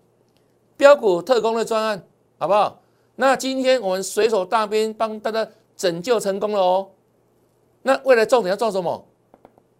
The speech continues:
你要赚三成、五成、八成、一倍以上的，是现在。好，同样的哦，同样的基期哦，一万八附近哦，这个你才赚得到。听我的，听我的，我在市场三十多年的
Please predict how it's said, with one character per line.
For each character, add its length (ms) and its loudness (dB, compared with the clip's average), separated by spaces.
你 100 -6
要 80 0
赚 160 2
三 160 0
成、 160 -2
五 80 -4
成、 160 -2
八 140 2
成、 120 -4
一 40 -6
倍 180 0
以 60 -6
上 160 0
的， 60 -2
是 120 -8
现 220 -6
在。 240 -2
好， 160 0
同 180 -2
样 120 0
的 60 0
哦， 260 2
同 120 -4
样 80 -2
的 60 -2
基 140 -8
期 200 -6
哦， 120 -2
一 80 -10
万 140 -2
八 160 0
附 160 -8
近 180 -8
哦， 240 -4
这 100 0
个 260 2
你 100 -14
才 80 -8
赚 140 0
得 80 -4
到。 220 -6
听 180 -6
我 120 2
的， 200 -4
听 160 -6
我 140 4
的， 220 2
我 100 -4
在 80 8
市 300 0
场 180 2
三 160 2
十 80 -8
多 160 10
年 140 2
的 240 2